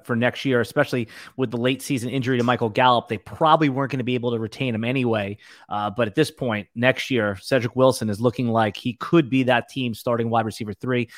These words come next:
I think that's a great call. I, and, and especially, I, I really like what you talked about with the, the depth of the Tampa Bay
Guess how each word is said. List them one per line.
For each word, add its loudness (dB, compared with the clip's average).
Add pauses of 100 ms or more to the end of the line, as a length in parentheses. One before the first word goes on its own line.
(160)
I -4
think 2
that's 0
a -8
great -2
call. 0
I, -2 (160)
and, 0
and -2
especially, 4
I, 6
I 4
really 6
like 4
what -12
you -10
talked 0
about 0
with -2
the, -6 (240)
the -2
depth 0
of -4
the -6
Tampa -2
Bay 2